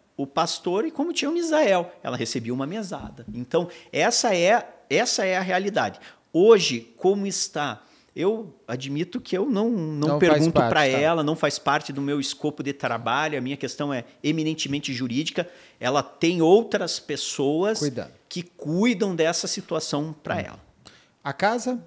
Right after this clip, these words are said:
Speaker 2: que nunca era dela, não era dela, eu não
Speaker 1: S-,
Speaker 2: entendo. O povo ganha
Speaker 1: é,
Speaker 2: dinheiro,
Speaker 1: s-,
Speaker 2: não tem casa.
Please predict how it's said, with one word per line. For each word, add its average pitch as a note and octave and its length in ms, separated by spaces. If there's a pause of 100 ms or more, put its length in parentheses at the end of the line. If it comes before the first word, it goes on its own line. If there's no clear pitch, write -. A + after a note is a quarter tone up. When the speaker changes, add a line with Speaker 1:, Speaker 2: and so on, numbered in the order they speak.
(720)
Speaker 2:
que F3+ 140
nunca G3+ 220
era C3+ 160
dela, D3 460
não D3 120
era D#3 240
dela, E3 360
eu - 20
não C#4 100
Speaker 1:
S-, F#3+ 80
Speaker 2:
entendo. D3+ 220
O - 60
povo A#3+ 200
ganha G#3 140
Speaker 1:
é, F3+ 40
Speaker 2:
dinheiro, G#3 220
Speaker 1:
s-, G#3 100
Speaker 2:
não G3 60
tem D#3 180
casa. B2+ 640